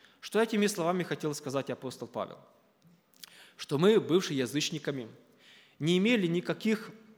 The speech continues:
э, возможностей иметь доступ к Небесному Отцу. Израильский народ до Христа, он был как-то посредником. Если ты хотел иметь общение с живым Богом,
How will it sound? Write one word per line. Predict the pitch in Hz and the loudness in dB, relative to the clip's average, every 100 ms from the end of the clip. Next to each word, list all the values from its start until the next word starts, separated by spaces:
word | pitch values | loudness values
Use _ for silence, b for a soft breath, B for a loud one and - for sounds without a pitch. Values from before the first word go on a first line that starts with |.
| _ - | _ -14
э, | 123 117 107 | -6 -4 -2
возможностей | 131 147 165 226 208 147 123 - 101 - - - - | 0 2 4 4 4 0 -2 -4 -6 -8 -20 -20 -6
иметь | 151 190 151 | 0 0 0
доступ | 147 208 202 - | 0 0 -2 -4
к | |
Небесному | 151 139 147 - 120 113 | -4 -2 -2 -4 -6 -6
Отцу. | - - - - _ B B B - | -8 -10 -14 -20 _ B B B -6
Израильский | 165 226 277 - 226 | 0 4 4 2 2
народ | 202 226 247 147 | 4 4 4 4
до | 208 | 4
Христа, | - 175 - 165 | 4 -2 4 4
он | 156 202 | 4 2
был | 196 | 2
как-то | 220 208 - 196 | 0 -4 -4 -6
посредником. | - 190 202 214 147 113 104 | -2 -2 0 0 0 -2 -4
Если | 165 214 | -2 -2
ты | 208 202 | -2 -2
хотел | 180 - 196 - | -2 2 2 2
иметь | 165 170 | 2 2
общение | 147 - 190 165 139 | 2 0 0 0 0
с | |
живым | 143 139 139 | 0 -2 -2
Богом, | 160 254 175 107 | 0 2 0 -2